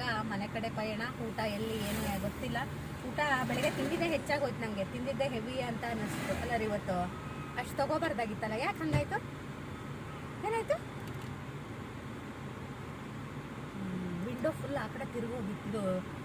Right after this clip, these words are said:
ವಿಂಡೋ ಅಂತೀನಿ, ಎಂತ ಇದು? ಸರಿ ಆಯ್ತಾ?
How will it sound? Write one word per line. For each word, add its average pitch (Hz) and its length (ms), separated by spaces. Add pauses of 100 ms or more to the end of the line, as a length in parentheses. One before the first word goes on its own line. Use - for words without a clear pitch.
(200)
ವಿಂಡೋ 285 220
ಅಂತೀನಿ, 220 320
ಎಂತ 247 140
ಇದು? 339 180 (800)
ಸರಿ 285 140
ಆಯ್ತಾ? 185 360